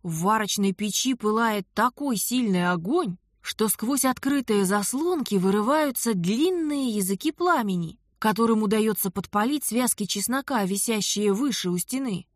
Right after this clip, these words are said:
И все столы и даже пол заставлены посудой, огромными сковородками, котлами, мисками.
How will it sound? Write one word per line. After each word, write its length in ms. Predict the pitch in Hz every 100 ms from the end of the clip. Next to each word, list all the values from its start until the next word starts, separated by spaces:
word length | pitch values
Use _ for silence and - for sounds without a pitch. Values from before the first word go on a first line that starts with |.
| _ -
И 180 | 233 208
все 380 | - 269 320
столы 540 | 262 - 196 196 233 294
и 220 | - 196
даже 420 | 175 226 185 185 - _
пол 320 | 247 349 339
заставлены 760 | 202 202 190 - 294 311 320 330
посудой, 720 | 370 359 - 370 208 151 175 _ _ _
огромными 540 | - 170 185 196 180
сковородками, 760 | 175 196 185 190 277 311 202 185
котлами, 540 | - 170 175 262 294 185
мисками. 760 | 180 226 349 - 294 185 -